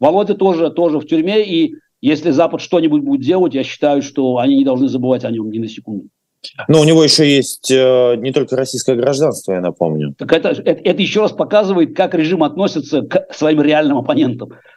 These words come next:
Speaker 1: То есть, да, у него ещё английский паспорт есть, и это тоже не имеет никакого значения.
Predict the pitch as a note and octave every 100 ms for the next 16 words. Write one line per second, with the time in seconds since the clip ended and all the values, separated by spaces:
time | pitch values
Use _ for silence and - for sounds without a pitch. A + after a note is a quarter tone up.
0 | _ D3+ D3+ E3 C#3+ F3+ A#3+ - G3 D#3+
1 | F3+ G#3 F#3 C3 B2+ A#2+ A2 - F3 F#3+
2 | E3 A3+ F3+ C#3+ C3+ B2 - A2 - A2
3 | G2 -